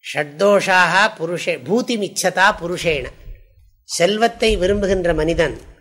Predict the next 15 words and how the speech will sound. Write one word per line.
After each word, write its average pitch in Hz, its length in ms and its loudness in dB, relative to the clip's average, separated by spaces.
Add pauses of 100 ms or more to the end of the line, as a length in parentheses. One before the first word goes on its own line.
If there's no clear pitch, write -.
(120)
ஆறு 190 380 2
குறைகளை 180 560 0
நீக்குவானாக. 151 720 -2 (300)
என்னதுன்னு, 151 500 -2 (1040)
நித்ரா 180 580 2 (120)
தந்திரா, 156 380 -2 (960)
அடிக்கடி 185 480 -2
டயர்ட் 170 360 0
ஆயிடுதுன்னு 156 340 -2
சொல்லாத, 135 640 -2 (680)
தூங்காத, 147 640 0 (1300)
பயம், 175 380 4 (500)
பயப்படாத, 143 760 0 (720)
பயம் 165 300 0
இருந்தா 165 300 0